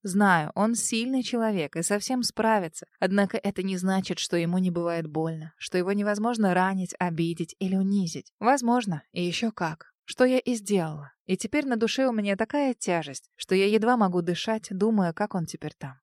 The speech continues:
Утешает только одно. Когда все утрясется, мы встретимся и уже в спокойной обстановке обсудим нашу ситуацию.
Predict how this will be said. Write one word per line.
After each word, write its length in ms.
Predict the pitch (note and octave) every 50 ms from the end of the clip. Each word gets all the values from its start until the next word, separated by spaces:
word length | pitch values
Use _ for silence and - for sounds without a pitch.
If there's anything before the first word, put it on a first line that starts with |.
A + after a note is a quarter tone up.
| _ _ _ _ -
Утешает 480 | F3 F#3 - G3 - C#4+ D4 D4+ C#4 -
только 260 | A#3 G#3+ - - A3
одно. 520 | - F#3+ F#3+ F3 F3 F3+ E3+ D3+ C3+ - _ _ _
Когда 300 | - F3+ F3+ F#3 G#3 G3+
все 180 | - - C4+ -
утрясется, 800 | - A#3 - A3+ A3 G#3 - - B3+ C4+ - - - D#3 C#3+ _ _ -
мы 160 | F3 F3+ E3+
встретимся 720 | - - - F#3 G#3 A3+ G#3+ - E3 D3 - - - - - _ -
и 120 | E3+ E3+
уже 180 | F#3 G3+ B3 C4+
в 60 | -
спокойной 520 | - - G3+ F#3+ - - C4 C4 B3+ A#3+ -
обстановке 760 | A3+ - - - - G#3 G#3 G3 F3 D#3 D3 - - - - -
обсудим 520 | - D#3+ D#3 - - - A#3+ B3+ A3 F#3 E3
нашу 320 | D#3 D#3+ E3+ F#3+ - F#3+
ситуацию. 680 | - - - - - F3 E3+ D#3+ D#3 - - - D#3+ E3